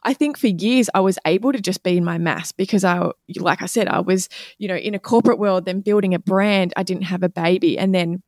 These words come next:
obviously having Georgia has made me naturally go into a femme mode, which I've never really been in for a long period of time, whether I'm sitting in that way more now. And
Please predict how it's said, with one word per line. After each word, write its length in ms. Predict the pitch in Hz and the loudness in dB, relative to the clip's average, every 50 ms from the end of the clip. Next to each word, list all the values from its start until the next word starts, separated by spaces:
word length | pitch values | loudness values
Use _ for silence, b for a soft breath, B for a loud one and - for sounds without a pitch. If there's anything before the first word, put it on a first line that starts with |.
| _ _ _ _ - | _ _ _ _ 0
obviously 400 | - 196 185 196 185 - 196 190 | 0 2 2 2 0 -2 -4 -4
having 400 | 196 - - 180 180 175 180 180 - | -4 -4 -6 -6 -4 -4 -4 -4 -2
Georgia 440 | - 190 190 202 208 202 190 180 - | 0 2 4 4 4 2 0 -2 -2
has 300 | 185 185 175 175 185 - | -4 -4 -6 -8 -6 -4
made 320 | 185 185 180 185 185 180 | -2 0 2 0 0 0
me 140 | 185 180 180 | -2 -2 -4
naturally 560 | 180 180 180 180 170 - - - 185 185 185 | -4 -4 -4 -4 -6 -6 -6 -4 -2 -2 -2
go 180 | 175 - 180 170 | 0 2 2 2
into 440 | 170 151 - - 175 175 - 180 175 | 2 2 0 -4 -6 -6 -6 -6 -6
a 40 | |
femme 340 | 170 - - - 185 180 185 | -6 -4 -2 0 2 2 2
mode, 260 | 175 170 151 127 160 - B B B B B | 2 2 2 0 0 -2 B B B B B
which 160 | - 220 - | -6 0 2
I've 140 | 240 208 196 | 2 2 2
never 440 | 202 202 196 196 202 208 202 226 220 | 0 -2 0 2 2 2 2 2 2
really 280 | 214 208 196 190 196 | 2 2 2 2 0
been 500 | 185 - 190 - 190 160 165 185 190 196 | -2 -4 -6 -2 0 0 2 2 2 0
in 400 | - - 156 170 156 120 143 151 - _ _ _ | 0 0 -2 -4 -4 -4 -6 -10 -12 _ _ _
for 120 | - - | -2 0
a 80 | 190 180 | 0 2
long 260 | 175 180 170 160 165 | 2 2 0 -2 -2
period 260 | - - 180 180 170 | -4 -2 -2 -2 0
of 120 | 165 170 - | -2 -4 -6
time, 320 | - 185 - 120 196 220 | -6 -4 -2 -2 0 2
whether 200 | 226 214 190 185 | 2 2 2 2
I'm 140 | 170 156 208 | 0 0 -2
sitting 400 | - - - 220 214 214 196 190 | -4 -4 -4 -2 0 0 0 0
in 140 | 190 180 180 | 0 0 2
that 180 | 175 165 - - - | 2 0 0 -2 -4
way 440 | 175 170 175 180 180 180 175 180 | -8 -6 -2 0 0 0 2 0
more 280 | 175 170 175 175 175 170 | 0 0 0 0 0 -2
now. 420 | 170 165 165 160 151 165 240 349 415 B B B B B B B B B B _ - | -2 -4 -4 -2 0 0 2 0 0 B B B B B B B B B B _ -2
And 520 | 226 226 220 220 214 208 208 202 202 196 | 0 2 2 2 2 0 0 0 -2 -2